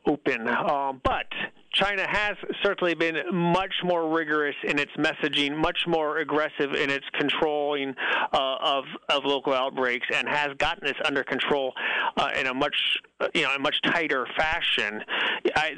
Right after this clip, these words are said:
the numbers coming out of China, however, have to be taken with a grain of salt. So it's, you know, it's, it's still a problem there, to be sure, but most countries in the world are doing much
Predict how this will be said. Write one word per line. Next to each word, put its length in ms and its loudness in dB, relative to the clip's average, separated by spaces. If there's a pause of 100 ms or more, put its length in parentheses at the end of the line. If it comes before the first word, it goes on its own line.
the 80 2
numbers 480 0
coming 260 0
out 100 0
of 80 -2
China, 400 0
however, 460 0
have 240 0
to 80 -4
be 80 2
taken 380 0
with 140 2
a 40 -2
grain 300 0
of 80 -2 (120)
salt. 300 0 (320)
So 240 2 (300)
it's, 120 0 (440)
you 80 4
know, 160 2
it's, 160 0 (160)
it's 220 0
still 200 2
a 60 -2
problem 420 0
there, 180 2
to 140 -6
be 120 2 (120)
sure, 240 2
but 260 -2
most 560 2
countries 480 2
in 120 2
the 100 4
world 480 0
are 240 2
doing 340 2 (120)
much 320 0